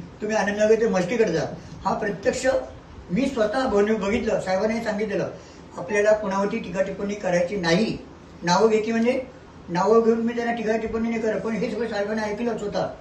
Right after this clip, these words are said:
आणि काय म्हणले, "दोन दिवसांनी या," म्हणे, माझ्याकडं. आणि त्यातून कोणाचा एखादा नंबर घेतला. आणि योगायोग की त्यावेळेस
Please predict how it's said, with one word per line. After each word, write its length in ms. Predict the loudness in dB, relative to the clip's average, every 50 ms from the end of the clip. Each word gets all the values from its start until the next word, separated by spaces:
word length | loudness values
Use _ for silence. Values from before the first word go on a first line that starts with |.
| -18 -20 -20 -20 -20 -20 -20 -12 -8
आणि 160 | -6 -6 -4
काय 160 | 0 2 2 2
म्हणले, 240 | 2 2 2 2
"दोन 280 | 0 2 2 4 4 4
दिवसांनी 320 | 4 2 0 0 0 0
या," 80 | 0 0
म्हणे, 200 | 0 0 0 -2
माझ्याकडं. 320 | -2 -2 -4 -4 -4 -6 -10 -12 -14 -18 -18 -18 -18 -18 -16 -10 -8
आणि 180 | -6 -6 -4
त्यातून 260 | -2 -2 -2 0 -2 -2
कोणाचा 320 | -4 -4 -4 -2 -2 0
एखादा 300 | 0 0 0 -2 -2 -2
नंबर 280 | 0 2 2 4 4 4
घेतला. 240 | 4 2 -2 -4 -8 -10 -12 -16 -18 -20 -20 -20 -20 -20 -12 -8
आणि 160 | -4 -4 -4 -4 -6 -8 -8
योगायोग 420 | 0 2 4 4 6 6 4 4 2
की 160 | 0 -4 -6
त्यावेळेस 320 | -2 0 0 0 0 0